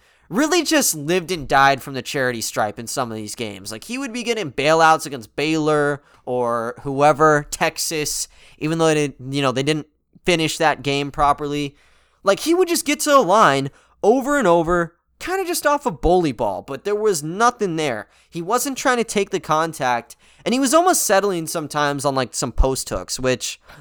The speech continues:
weren't necessarily bad. Like, he was taking post hooks on Teo, for example. That's a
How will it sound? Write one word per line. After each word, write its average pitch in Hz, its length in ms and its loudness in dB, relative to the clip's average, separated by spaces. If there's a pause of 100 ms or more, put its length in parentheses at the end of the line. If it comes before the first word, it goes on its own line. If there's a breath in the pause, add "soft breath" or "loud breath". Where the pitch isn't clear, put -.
(200 soft breath)
weren't 269 220 0
necessarily 226 580 2
bad. 143 480 4
Like, 117 200 -6
he 175 100 -10
was 180 100 -6
taking 165 240 -6
post 139 300 -2
hooks 139 320 -2
on 117 480 2 (520)
Teo, 156 600 0
for 147 200 2
example. 147 480 -4
That's 120 220 -4
a 113 160 -6